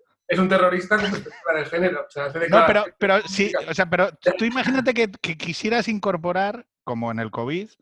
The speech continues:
Speaker 2: la perspectiva de género a tu terrorismo. O sea, tú eres un terrorista feminista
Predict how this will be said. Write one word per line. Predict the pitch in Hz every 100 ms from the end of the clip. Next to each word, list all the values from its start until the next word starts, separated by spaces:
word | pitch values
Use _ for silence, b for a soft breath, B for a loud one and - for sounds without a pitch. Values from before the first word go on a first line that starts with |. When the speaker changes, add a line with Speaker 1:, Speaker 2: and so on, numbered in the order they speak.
| b b b
Speaker 2:
la | 131 127
perspectiva | 151 135 139 135 196
de | 202
género | - 196 208
a | 185 131
tu | - 120
terrorismo. | 131 120 135 135 - 98
O | 110
sea, | 123 110
tú | 151
eres | 170
un | 185
terrorista | 180 180 185 - 165
feminista | 147 135 139 - 101